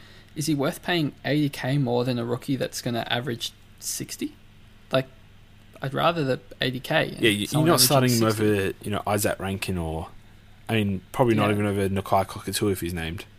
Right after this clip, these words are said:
Speaker 1: Yeah, yeah, exactly. So I, I don't quite, unless he's, you know, pumping out these eighties in the, the, the preseason, I can, I can put him on my field. I don't really understand why. I'm just like, he's, he's not a big ball winner. I, I just don't think that there's gonna be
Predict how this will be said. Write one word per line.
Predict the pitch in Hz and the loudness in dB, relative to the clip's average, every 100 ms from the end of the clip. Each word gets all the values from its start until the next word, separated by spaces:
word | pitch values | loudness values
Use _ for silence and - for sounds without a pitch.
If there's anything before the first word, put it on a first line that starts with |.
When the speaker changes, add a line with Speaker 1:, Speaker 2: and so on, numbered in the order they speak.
| - - - - - | -20 -20 -20 -20 -10
Speaker 1:
Yeah, | 151 151 135 | -4 -2 -4
yeah, | 127 131 | -6 -2
exactly. | 135 156 - 135 - - | 0 0 -2 -10 -12 -8
So | 131 | -2
I, | 127 131 139 | 2 2 2
I | 151 | 0
don't | 175 - | -2 -4
quite, | - - 139 131 - - - - | -12 -2 4 4 2 -10 -6 2
unless | 175 190 | 2 2
he's, | 160 - | 0 2
you | 147 | 4
know, | 123 | 4
pumping | - 135 131 | 2 0 2
out | 110 | 2
these | 113 117 | 0 -2
eighties | 113 117 113 113 | 0 0 -2 -6
in | 113 | -6
the, | 113 127 - - - | -6 -6 -10 -18 -10
the, | 127 - - | -12 -12 -6
the | 123 113 | -2 -2
preseason, | - 123 120 117 117 | -2 -4 -2 -4 -2
I | 113 | -4
can, | - 117 - | -4 -6 -6
I | 117 | -6
can | 131 | -6
put | - 135 | -2 0
him | 117 | 0
on | 113 | -2
my | 110 | -4
field. | - 127 120 110 113 | -6 -4 -2 -2 -4
I | - 135 | -4 -4
don't | 165 175 | -4 -2
really | 170 151 | 0 2
understand | 135 123 - 120 113 113 110 - - - - - - | 2 0 -2 0 0 0 -4 -10 -16 -20 -20 -20 -12
why. | 139 117 113 110 107 110 135 | -2 0 2 0 -2 -6 -12
I'm | 143 - | -12 -10
just | - | -10
like, | - | -8
he's, | 123 160 | -8 -6
he's | 160 196 | -6 -2
not | 220 | -2
a | 220 | 0
big | 214 | -4
ball | - 170 202 | -4 -4 -2
winner. | 127 - | -2 0
I, | 117 131 | 0 0
I | |
just | 143 165 - | -4 -4 -2
don't | 143 135 | -2 -2
think | 147 - | -4 -6
that | - | -6
there's | 127 127 | -6 -2
gonna | 127 | -2
be | 120 123 | 0 -2